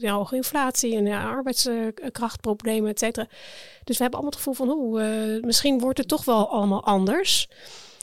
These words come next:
Dus dat is iets wat, eh, wat zeker aan de gang is. En ik denk dat het, ehm,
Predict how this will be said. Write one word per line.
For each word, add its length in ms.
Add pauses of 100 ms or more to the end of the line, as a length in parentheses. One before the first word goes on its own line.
(100)
Dus 160
dat 180
is 100
iets 260
wat, 300
eh, 540 (540)
wat 260
zeker 300
aan 120
de 80
gang 300
is. 260
En 160
ik 100
denk 220
dat 200
het, 260
ehm, 460